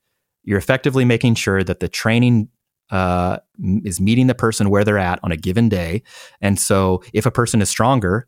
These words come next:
they have to add weight to maintain the same proximity to failure. If a person is under recovered, the performance is down otherwise due to some psychosocial stressors or environmental stress, et cetera, the weight on the bar has to go down in or-, order to meet them where they're at.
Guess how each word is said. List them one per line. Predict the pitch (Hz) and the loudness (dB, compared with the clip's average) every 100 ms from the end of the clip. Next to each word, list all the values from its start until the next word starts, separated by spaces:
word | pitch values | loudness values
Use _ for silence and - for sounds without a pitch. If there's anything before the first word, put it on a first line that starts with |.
| - | -8
they | 85 | -8
have | 87 90 | -6 -4
to | |
add | 92 98 | -2 0
weight | 143 - _ _ | 0 -2 _ _
to | - 98 - | -6 -6 -4
maintain | 90 85 95 95 | -4 -4 -4 -2
the | |
same | 95 95 95 | -2 -2 -2
proximity | 95 - 98 101 | -4 -2 0 0
to | |
failure. | 107 127 110 73 - - - - | 0 2 0 -2 -12 -20 -16 -2
If | 104 | -2
a | 120 | 0
person | - 107 - 117 110 113 - - - | 0 0 0 2 2 0 -8 -16 -4
is | 104 98 92 - | 0 0 -2 -2
under | 98 90 | -2 -2
recovered, | 80 - 123 123 117 113 - - - | -6 0 0 2 0 0 -6 -18 -8
the | 104 | -6
performance | 92 - 110 107 | -4 0 0 0
is | 95 | -2
down | 101 87 | -2 -2
otherwise | 107 120 113 107 98 | 0 2 2 0 -2
due | 98 | -4
to | 90 | -6
some | - 87 | -4 -4
psychosocial | 85 - - 123 123 | -6 -6 -2 -2 -2
stressors | - 113 104 110 104 101 - - _ | -2 -2 -2 -2 -4 -6 -10 -18 _
or | - | -8
environmental | 87 90 78 87 123 | -6 -4 -4 0 0
stress, | 113 127 117 107 | 0 0 0 -2
et | - | -4
cetera, | 104 101 135 160 - - - | -6 -2 -2 -4 -10 -14 -4
the | 98 | 0
weight | 104 | 2
on | 104 | 2
the | |
bar | 95 95 | 2 0
has | 101 - | -2 -4
to | 98 | -2
go | 92 | 0
down | 113 117 | 0 0
in | 95 | -2
or-, | 101 - | -4 -2
order | 92 90 | -4 -2
to | 110 | -2
meet | 90 87 | -2 -2
them | 90 | -2
where | 90 | 0
they're | 85 110 | 0 0
at. | 95 | 0